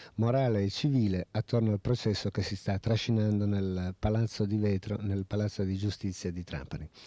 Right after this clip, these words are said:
Ed è in qualche modo la testimonianza di Marcello Cimino eccezionale, perché otto anni fa, il, eh, tredici agosto di millenovecentottanta, veniva ucciso Vito Lipari, il sindaco democristiano di Castelvetrano,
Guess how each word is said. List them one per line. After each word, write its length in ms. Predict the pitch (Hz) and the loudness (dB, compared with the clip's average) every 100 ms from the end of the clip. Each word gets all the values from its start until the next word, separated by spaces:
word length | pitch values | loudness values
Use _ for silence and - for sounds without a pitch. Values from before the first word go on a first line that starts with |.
| - - - - | -20 -18 -18 -6
Ed 200 | - 131 | -2 0
è 180 | 143 143 - | 0 -4 -4
in 160 | 117 | -4
qualche 300 | - 127 - | -2 -4 -2
modo 260 | 143 147 131 | -2 -2 -2
la 140 | 113 | -4
testimonianza 680 | 101 107 - 117 113 113 - | -4 -6 -2 -2 -2 -2 -4
di 140 | 107 | -4
Marcello 360 | 110 104 131 123 | -4 -4 -4 -6
Cimino 340 | - 151 131 101 | -4 -4 -2 -4
eccezionale, 760 | - 107 - 110 92 80 78 - | -6 -6 0 2 2 -2 -8 -6
perché 520 | - 117 - 104 80 _ - - | -2 -2 -2 -2 -2 _ -20 -2
otto 340 | 147 160 - | 0 0 0
anni 240 | 127 117 113 | 2 4 2
fa, 260 | - 92 - | 0 -4 -4
il, 840 | 113 104 107 98 101 98 95 92 98 - - | -2 0 0 0 0 -2 -2 -4 -6 -12 -18
eh, 120 | - - _ _ | -18 -18 _ _
tredici 400 | - 127 131 120 | -2 0 0 0
agosto 380 | 120 113 123 - | 0 0 0 0
di 80 | 104 | 0
millenovecentottanta, 1700 | 110 113 107 104 101 - 107 104 - 107 - 123 - 117 95 95 101 | 0 0 0 -2 -4 -2 -2 -2 -4 -4 -2 -4 -4 -4 -2 -4 -4
veniva 320 | 101 98 98 | -2 -2 -2
ucciso 540 | 98 - 104 90 90 - - - | -2 -2 -2 -2 -4 -6 -18 -8
Vito 240 | 107 110 110 | -4 -2 0
Lipari, 340 | 117 101 98 | 0 -2 -2
il 80 | 92 | -2
sindaco 360 | - 101 95 | -2 -2 -2
democristiano 560 | 98 98 95 101 - 107 | -4 -4 -4 -6 -2 -2
di 40 | |
Castelvetrano, 800 | 101 98 - 107 123 131 104 101 | -2 -4 -4 -2 -2 0 -2 -4